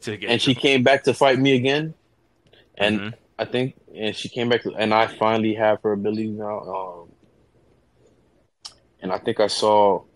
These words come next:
Speaker 2: I already know that's my little brother. It's no, so,
Speaker 1: Oh.
Speaker 2: uh,
Speaker 1: Y-, yeah, yeah.
Speaker 2: all right, come, it's, it's obvious, man. Come on, I played enough Kingdom Hearts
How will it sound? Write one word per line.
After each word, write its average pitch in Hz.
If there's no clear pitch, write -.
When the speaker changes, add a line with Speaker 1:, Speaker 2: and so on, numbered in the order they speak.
Speaker 2:
I 73
already 98
know 98
that's 95
my 95
little 90
brother. 87
It's -
no, 87
so, 87
Speaker 1:
Oh. -
Speaker 2:
uh, -
Speaker 1:
Y-, -
yeah, 62
yeah. -
Speaker 2:
all 98
right, 85
come, 117
it's, 120
it's 104
obvious, 92
man. 101
Come 147
on, 113
I 143
played 175
enough 185
Kingdom 202
Hearts 151